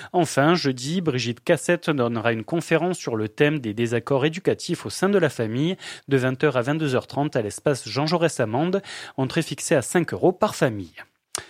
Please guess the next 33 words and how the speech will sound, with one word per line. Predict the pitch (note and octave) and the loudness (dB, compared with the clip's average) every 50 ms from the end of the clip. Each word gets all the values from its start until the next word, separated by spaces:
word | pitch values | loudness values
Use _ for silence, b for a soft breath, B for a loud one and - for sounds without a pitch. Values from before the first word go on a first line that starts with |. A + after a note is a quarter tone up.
| B B B B B B | B B B B B B
Ce | - - F#3+ | 0 2 2
soir, | F#3 - G#3+ G#3 G3 | 4 8 8 8 8
le | G3+ F#3+ | 8 4
Ciné-Théâtre | F3 - G3 F#3+ F#3+ F3+ F#3+ F#3 F3 - F#3+ | 2 0 0 0 2 4 4 4 4 4 0
de | F3+ F3 | 0 0
Saint-Chély | - - F#3 E3+ - - F#3+ F3+ G3 | 0 2 2 2 2 2 0 0 0
programme | - - - E3 D#3 C3+ C#3 D3+ D3 D3 | 0 2 2 2 4 6 4 4 4 4
L'Aurore, | D#3 F3+ F#3 F3+ F3 F3 F#3 F3+ F3 | 4 4 6 6 8 6 6 6 4
un | E3 D3+ C#3+ | 0 -2 -2
ciné-concert | C3 - - D#3+ D#3 D3 D3 - E3 D#3 - - - E3 E3 D#3 D#3+ | -4 -4 -2 -2 -2 0 0 0 -2 -2 -2 2 4 4 6 6 4
mis | D#3 C#3+ B2+ | 0 -2 -2
en | C#3 C#3 | -2 0
musique | C#3+ C#3+ C3+ C3+ D#3 - - | 0 -2 0 -2 -4 -6 0
par | _ C3 B2+ - | _ 2 2 2
Christian | - - - F#3+ - - - G3+ G3+ G3 | -2 -2 -2 -2 -2 0 0 2 2 4
Pabeuf | - E3 C#3+ C3 C3 C#3+ E3+ - - | 4 4 4 6 6 4 4 4 0
qui | - - | 0 -2
accompagnera | C3 - - C3 C3 - C3 B2+ B2+ B2+ A#2 C3+ C3 | 0 0 -2 -8 -4 -2 -2 0 0 0 2 0 0
ce | - - G#2 | 0 -4 -8
film | - - G3+ G3 F#3+ F#3 | -6 -2 0 2 2 2
muet | F3 E3+ E3+ F3+ F#3 | 2 2 2 2 2
de | E3+ D#3 D3+ | 4 4 4
hautbois, | D3 D3 C#3+ C#3+ D3+ D#3+ E3+ E3 | 4 2 2 2 4 6 6 4
flûte | - - - - - F3 F3+ E3+ - D3 | 2 -4 -14 -6 -4 -4 -4 0 0 0
à | B2+ | 0
bec, | C3 C#3 D3 C#3+ - | 2 0 0 0 -4
soprano, | - - - C#3 - - C#3 C3+ C#3+ D3 D3+ D#3 | -10 -8 -8 -8 -2 0 0 2 4 4 4 4
alto, | D3 C3+ C3 C3 _ D#3 D#3 D#3 | 4 2 0 -2 _ 2 2 2
basse, | C#3+ C3 C#3 C#3+ D3 - - - | 2 2 0 0 0 0 -4 -6
vibraphone, | C#3 C3+ B2+ C3 C#3 B2 - - D#3+ D#3+ D3+ | -8 -2 2 2 2 4 4 4 4 4 4
midi | C#3+ C#3 C#3 B2+ C3 D3 D#3+ F3 D#3+ | 0 -4 -4 -6 -6 -8 -4 -2 0
et | C#3 | 0
machine. | B2 G#2+ G2+ - - - D3+ E3+ G3 | 0 -2 -2 -4 -2 0 2 2 2